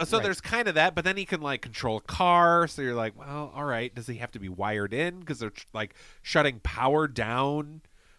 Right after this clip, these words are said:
Speaker 1: They're, like, trying to trap him in a, you know, trying to get him to pop out of the radio and then destroy the radio station and then, you know, short circuit the radio." So,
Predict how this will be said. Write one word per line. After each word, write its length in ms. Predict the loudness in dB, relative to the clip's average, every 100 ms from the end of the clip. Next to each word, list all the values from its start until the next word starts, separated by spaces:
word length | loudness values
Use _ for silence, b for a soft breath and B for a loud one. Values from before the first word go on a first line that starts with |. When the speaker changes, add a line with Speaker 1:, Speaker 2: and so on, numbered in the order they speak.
| _
Speaker 1:
They're, 100 | -4
like, 220 | -2 -2
trying 160 | -2 0
to 220 | 2 2 b b b
trap 440 | -12 -4 0 0
him 580 | 2 2 2 0 -4 -14 -12
in 160 | -8 -4
a, 240 | -2 -4
you 120 | -2 2
know, 240 | 2 0 b b
trying 160 | -2 0
to 60 | 2
get 180 | 0
him 100 | 0
to 60 | -2
pop 340 | -4 2 2
out 140 | 2 0
of 60 |
the 100 | 0
radio 760 | -2 0 2 2 4 4 4 2 B B
and 140 | -6 -2
then 180 | -2 -2
destroy 460 | -6 -4 2 4 4
the 100 | 2
radio 380 | 0 0 -2 -4
station 920 | -6 -6 -4 -2 -2 0 2 0 -6
and 160 | -10 -6
then, 320 | -6 -6 -10 -14
you 140 | -6
know, 160 | -4 -4
short 380 | -6 -6 -6 -6
circuit 460 | -2 -2 -2 -6 -4
the 120 | -4
radio." 920 | -2 -2 -2 0 4 6 6 4 0 b b b b b b b _ _
So, 160 | -14